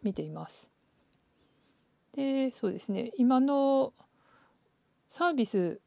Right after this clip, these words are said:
立ち上げチームのプロジェクトで「すずり」というサイトを使って、駅近サービスっていう名前で「ゆでたまごさん」っていうちょっとシュールでクスッと笑える感じのイラストのグッズを販売してるんですけれども、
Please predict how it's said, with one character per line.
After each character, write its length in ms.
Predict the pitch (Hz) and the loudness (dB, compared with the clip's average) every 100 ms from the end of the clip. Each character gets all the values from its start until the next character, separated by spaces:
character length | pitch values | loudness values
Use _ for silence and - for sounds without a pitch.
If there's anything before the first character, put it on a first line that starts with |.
| - | -14
立 140 | 196 | -8
ち 120 | - | 2
上 100 | 269 | 2
げ 100 | 285 | 2
チ 200 | 269 - | -2 -2
ー 60 | 262 | -2
ム 80 | 165 | -2
の 120 | 160 | -6
プ 120 | - | -4
ロ 120 | 190 | -2
ジ 120 | 202 190 | -2 -4
ェ 40 | |
ク 100 | - | -12
ト 100 | - | -6
で 340 | - 214 190 - _ _ _ | -2 0 -2 -6 _ _ _
「す 180 | - 233 | -4 -2
ず 180 | 247 | 0
り」 140 | 285 285 | 0 0
と 140 | 294 | 0
い 80 | 285 285 | 0 0
う 20 | |
サ 160 | 277 254 | -2 -2
イ 80 | 240 | -2
ト 140 | 254 | -2
を 60 | 247 | -4
使 320 | - - - | -4 -8 -6
っ 80 | 240 _ - | -6 _ -2
て、 360 | 262 240 - - _ - | 2 2 0 -8 _ -8
駅 240 | 220 - | -8 -8
近 280 | 247 - 277 | -10 -2 -2
サ 180 | - 294 | 0 -2
ー 40 | |
ビ 120 | 226 | -2
ス 120 | 208 277 | -2 -4
っ 40 | |
て 180 | - 196 | -4 -4
い 40 | |
う 40 | 185 | -2
名 140 | 170 | -2
前 240 | 170 170 | -4 -2
で 240 | 175 208 - - _ - - _ | -2 -2 -4 -12 _ -20 -20 _
「ゆ 100 | - | 0
で 140 | 220 277 | 2 2
た 100 | 294 | -2
ま 140 | 320 | 0
ご 100 | 294 | 0
さ 180 | 220 226 | 0 0
ん」 40 | |
っ 40 | 226 | 0
て 180 | - 170 | -2 -6
い 160 | 165 | -4
う 40 | 165 | -6
ち 120 | - | -8
ょ 20 | |
っ 20 | |
と 120 | 262 220 | -8 -8
シ 200 | - 285 | -2 0
ュ 80 | |
ー 40 | 277 | 2
ル 100 | 180 | 0
で 80 | 180 | -4
ク 100 | - | -8
ス 120 | - | -12
ッ 40 | |
と 120 | - | -4
笑 200 | 180 180 | 0 0
え 40 | 185 | 0
る 100 | 190 | 0
感 180 | 202 196 | -2 -2
じ 120 | 196 | 0
の 80 | 190 | 0
イ 100 | 190 | 0
ラ 100 | 196 | -2
ス 120 | - | -2
ト 100 | 220 | 0
の 280 | 226 240 180 | 2 2 2
グ 160 | 185 | -2
ッ 40 | 175 | -2
ズ 140 | - | -2
を 180 | 208 202 | 0 0
販 200 | 196 214 | 0 0
売 120 | 208 | 0
し 60 | 196 | 0
て 80 | 208 | -2
る 80 | |
ん 40 | 190 | -2
で 80 | 185 | -4
す 80 | - | -8
け 80 | |
れ 60 | 175 | -6
ど 60 | 175 | -2
も、 320 | 220 190 | 0 -2